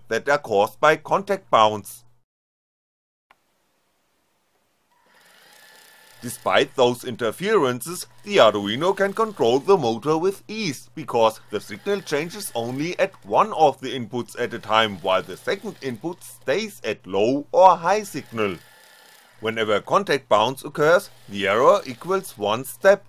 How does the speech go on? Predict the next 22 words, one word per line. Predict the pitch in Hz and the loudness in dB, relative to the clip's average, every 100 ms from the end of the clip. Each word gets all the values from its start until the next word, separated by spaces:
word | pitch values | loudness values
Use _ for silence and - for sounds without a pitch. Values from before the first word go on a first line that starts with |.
| - | -12
which | 170 190 | -10 -8
is | 202 - - | -10 -12 -6
ten | 104 110 | -4 -4
degrees | 113 151 170 214 196 127 | -8 -10 -8 -6 -4 -4
at | 113 - | -6 -6
this | 107 104 | -8 -8
encoder | 117 107 113 113 110 104 | -10 -2 0 2 2 2
with | 104 | -2
thirty-six | - 110 104 113 104 113 - | -4 0 0 -2 -12 -12 -12
steps | - 110 - - | -2 -2 -2 -10
per | - 110 | -2 0
revolution. | 107 104 104 107 107 101 101 98 - - _ _ - _ _ _ _ _ _ _ _ | 0 -2 -4 -6 -8 -10 -14 -14 -20 -20 _ _ -20 _ _ _ _ _ _ _ _
Not | 90 107 123 | -6 -4 -2
only | 135 170 196 | 0 0 -4
because | - 120 110 110 | -8 0 4 4
of | 104 - | 0 -2
contact | 180 202 165 - | -2 0 -2 0
bounce, | 107 165 160 | 2 0 0
but | - 190 110 | 0 0 -2
mainly | 101 107 151 | -4 -4 -6
because | - - 98 214 - | -8 -4 0 0 2
of | 160 | -4